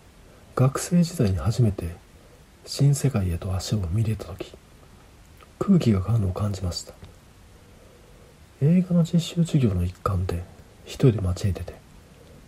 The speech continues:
「カメラを回してこい」というのがあったんですが、その時、カメラ片手に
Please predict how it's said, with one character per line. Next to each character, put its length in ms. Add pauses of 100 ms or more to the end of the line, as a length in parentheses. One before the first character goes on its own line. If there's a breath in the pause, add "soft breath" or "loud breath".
(120)
「カ 120
メ 120
ラ 100
を 60
回 180
し 80
て 100
こ 140
い」 60 (320)
と 80
い 20
う 40
の 60
が 80
あ 40
っ 40
た 140
ん 40
で 60
す 80
が、 160 (800)
そ 180
の 120
時、 180 (800 loud breath)
カ 140
メ 120
ラ 80
片 260
手 100
に 100